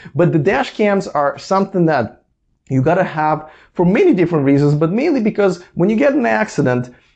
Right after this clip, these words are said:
you know, if it's, if it's not your fault, if it's a fault of someone else, they're not very likely to admit it. And a lot of times it's just your word against someone else's word.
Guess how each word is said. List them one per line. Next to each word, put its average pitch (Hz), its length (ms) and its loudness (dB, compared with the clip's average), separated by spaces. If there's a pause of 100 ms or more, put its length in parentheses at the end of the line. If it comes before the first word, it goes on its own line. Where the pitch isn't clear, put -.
(180)
you 151 100 0
know, 165 120 2
if 165 200 -2
it's, - 280 -4
if 208 240 0
it's 220 140 -4
not 240 140 0
your 226 120 0
fault, 196 320 0
if 151 100 -2
it's 147 140 -6
a 143 60 -6
fault 196 320 0
of 196 100 -2
someone 185 340 -2
else, 131 360 -2 (260)
they're 170 280 2
not 294 300 2
very 214 220 2
likely 160 440 2
to 131 200 -2
admit 117 340 0
it. - 140 -4
And 113 100 -2
a 123 60 0
lot 190 160 0
of - 100 -6
times 196 300 -4
it's 127 100 -6
just 117 200 -8
your 160 140 0
word 165 220 -2
against 135 340 -4
someone 127 280 -2
else's 165 340 -2
word. 151 400 0